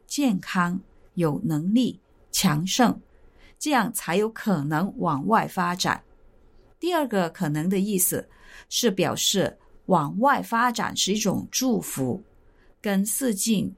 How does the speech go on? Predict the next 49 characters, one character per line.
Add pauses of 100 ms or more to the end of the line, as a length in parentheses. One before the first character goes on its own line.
(220)
跟
邻
舍 (120)
有
良
好
的
关
系， (280)
这
样
才
能
够
有
所
拓
展， (520)
所
以
是
一
种
和
睦
的
象
征。 (920)
第
三
个
可
能
性， (520)
这
是
耶
和
华
神
对
他
的
百
姓
其
中
一
种